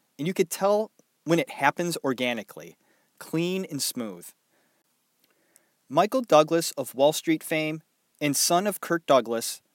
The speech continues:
was the producer of this film. He said that Nicholson walked on the set the very first day with a big bushy beard, feeling that the character needed it. I thought that would have been awesome when you think about it. That bushy beard.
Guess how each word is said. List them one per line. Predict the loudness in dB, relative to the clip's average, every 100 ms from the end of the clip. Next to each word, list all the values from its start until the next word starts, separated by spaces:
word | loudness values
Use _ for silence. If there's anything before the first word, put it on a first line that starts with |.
| _
was | -4 -2
the | 0
producer | 0 0 0 2 0 -2 -4 -8
of | -4
this | 0 -2
film. | -2 -8 -12 _ _ -20 _ _ _ _ _
He | -4
said | 0 4 6
that | 4
Nicholson | 4 0 0 0 2
walked | 6 4 4
on | 0
the | 0
set | 0 4 4 2
the | -2
very | 0 0
first | 0 -2 -2 2
day | 2 2
with | 0 -6
a | -8
big | 0 0 2
bushy | 0 0 -2
beard, | -2 -2 -4 -6 -14 _ _ -20 _ _ _ _ _
feeling | -12 -2 2 2 2 -4 -4
that | 0 0
the | 0
character | 0 2 2 2 0
needed | 2 2 2
it. | 2 0 _ _ _ _ _ _ _ -2
I | -2
thought | 4 6 6 4 _
that | -2 2 2
would | 2
have | -2
been | -2
awesome | -4 -2 -2 -2 -16 _ _ _ -10
when | -8
you | -4
think | -6 -6
about | -10 -12 -12
it. | -20 _ _ _ _ _ _ _ _
That | -4 -2
bushy | -2 -2 -6
beard. | -4 -6 -6